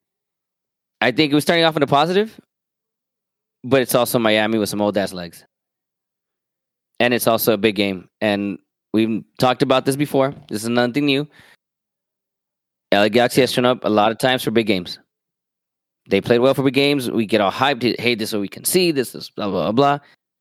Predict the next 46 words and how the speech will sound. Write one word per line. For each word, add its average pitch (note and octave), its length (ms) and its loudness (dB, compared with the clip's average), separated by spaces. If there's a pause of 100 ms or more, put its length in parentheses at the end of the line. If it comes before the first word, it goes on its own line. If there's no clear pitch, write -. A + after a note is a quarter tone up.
(260)
It's A2+ 140 0
what A#2 120 2
happens A2+ 320 -2
next A#2 220 2
when G#2+ 160 0
we, G#2+ 180 0
when G#2+ 140 -2
we G#2+ 60 0
play A#2 140 2
against G#2 260 -2
the, G2 260 -2 (260)
quote, A#2+ 180 0
unquote, G#2+ 260 -2
the - 60 -8
weaker G#2 320 -4
teams, G2 340 -4
right? G2 220 0 (520)
That's C3+ 260 0
what C3 40 4
I B2 40 4
wanna A#2 180 0
see. G#2+ 200 0
So G#2+ 240 2
that's D3 440 0
all C3 140 4
I'm, C3 120 2
I'm B2+ 120 0
gonna B2 160 0
say. C#3 320 0 (800)
Left A2+ 180 -4
in B2 60 -6
this A2+ 100 -6
game. C#3 180 2
You B2+ 60 0
guys B2 100 2
wanna B2 120 2
add B2+ 100 4
anything C3+ 240 0
before B2 220 0
we A#2+ 80 2
jump B2 240 0
into B2 180 -2
the, B2 160 4
uh, A#2+ 320 2
quick, - 220 0 (420)
quick - 240 -4